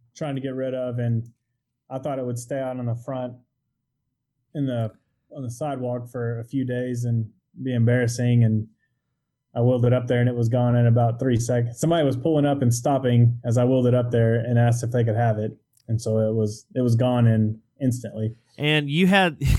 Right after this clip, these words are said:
Speaker 2: <laughs> you had the genius idea to say, "Oh, no, I don't want anything for it." <laughs> You could have made
Speaker 1: <laughs> Yeah.
Speaker 2: literally twenty bucks in about three seconds.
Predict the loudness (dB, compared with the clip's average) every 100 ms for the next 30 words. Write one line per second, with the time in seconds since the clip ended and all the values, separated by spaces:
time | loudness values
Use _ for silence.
0 | 0 -8 -16 _ -2 2 2 2 0 0
1 | 0 0 -2 -2 -2 0 0 0 -2 0
2 | 0 2 0 2 4 4 2 0 -2 -2
3 | -4 -8 -6 -2 0 -2 -4 -6 -6 -6
4 | -12 -14 -14 -2 4 4 6 4 6 4
5 | 4 2 2 -2 0 2 2 0 -2 -4
6 | -2 0 0 0 -2 -2 -2 -4 -4 -4
7 | -4 -4 -8 -10 -16 -20